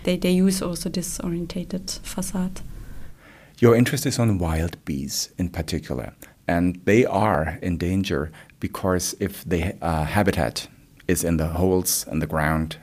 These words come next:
Speaker 2: um, that is a problem because that is disappearing. Also, the food for them is disappearing. You already hinted at less greenery spaces. But how can these wild bees be actually attracted to, uh, use then houses and certain spaces in the houses?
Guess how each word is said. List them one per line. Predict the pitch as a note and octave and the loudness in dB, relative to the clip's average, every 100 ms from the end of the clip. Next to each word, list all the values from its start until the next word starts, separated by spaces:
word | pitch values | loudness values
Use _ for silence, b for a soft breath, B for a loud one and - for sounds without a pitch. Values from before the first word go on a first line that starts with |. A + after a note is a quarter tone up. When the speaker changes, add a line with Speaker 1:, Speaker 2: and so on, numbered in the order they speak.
| - | -4
Speaker 2:
um, | D#2+ D2+ D2+ D2+ D#2 | -2 0 0 -4 -2
that | F2 E2+ | 0 0
is | D#2 | 0
a | |
problem | - D#2+ D2+ D#2+ D#2 | -2 -2 0 0 -2
because | D2+ D#2 D#2 - | -4 -4 -6 0
that | D#2+ E2 | 2 2
is | D#2+ | 0
disappearing. | E2 - D#2 E2 D#2+ D#2+ D#2 B B B B | -4 -4 -2 2 2 2 -2 B B B B
Also, | F2+ F2+ - F2+ E2 E2 | 2 2 0 0 0 -2
the | D#2 | -6
food | D#2 A2 A#2+ - - | -2 4 4 4 -8
for | - | -4
them | F#2+ F2+ F2+ F2 | 0 2 0 -2
is | - | -8
disappearing. | - F2 D#2+ - F#2 F2 E2+ E2 | -8 -6 -6 -4 0 2 0 0
You | D#2 | 0
already | C2 C#2+ D2+ | 0 0 -2
hinted | F2 E2 D#2+ D2+ | 0 0 -2 -2
at | D2 D2 | -2 -2
less | C#2+ D2+ - | -2 -2 -4
greenery | D#2 D#2+ D2+ D2+ | -2 0 0 -2
spaces. | - - E2+ F2 F#2 F2 - B B | -6 -2 0 0 -2 -2 -6 B B
But | G#2+ | -2
how | F#2+ B2+ D#3 D#3 - | 0 2 2 -2 -6
can | - A#2 | 0 2
these | A2 G#2+ - | 2 -2 -2
wild | E2+ G2 G#2 | 0 0 0
bees | G#2+ G#2 - | 0 0 0
be | G#2+ | -2
actually | - - A#2 A2 G#2+ - _ _ - | -2 -2 -2 -2 -4 -18 _ _ -2
attracted | A#2 - C#3 - - - B B B | 0 0 -2 0 -4 -4 B B B
to, | - G2+ F#2+ F#2 | 2 4 6 4
uh, | F#2 F#2 - | 2 0 0
use | G2 G#2 G#2 - | 0 2 2 0
then | G2 F#2 F#2 | 0 0 0
houses | F2+ B2 C3+ E2 A1+ - | -2 -2 0 -2 -4 -6
and | C#2+ D#2 D#2 - | -4 -2 -4 -6
certain | - G2 F#2 | -4 -4 -2
spaces | - B2 F3 F#2+ D2+ - | -2 2 2 2 -2 0
in | G2+ A#2+ | 4 4
the | D#2 | 4
houses? | A#1 A1 A1 - - | -4 -6 -8 -10 -12